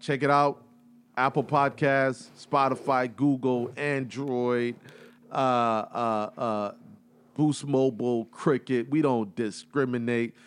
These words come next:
For twenty twenty-four, episode seventy-nine,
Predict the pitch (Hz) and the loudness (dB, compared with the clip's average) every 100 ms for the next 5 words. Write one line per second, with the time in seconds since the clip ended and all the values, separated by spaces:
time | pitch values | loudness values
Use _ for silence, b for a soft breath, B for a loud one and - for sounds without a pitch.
0 | b b - 123 113 143 135 - 139 123 | b b -6 -4 -2 0 0 2 0 0
1 | - 131 127 123 113 117 117 120 110 127 | 0 2 2 0 -6 -6 -4 -4 -2 -2
2 | 117 117 117 117 117 117 | -2 -2 -2 -2 -2 -4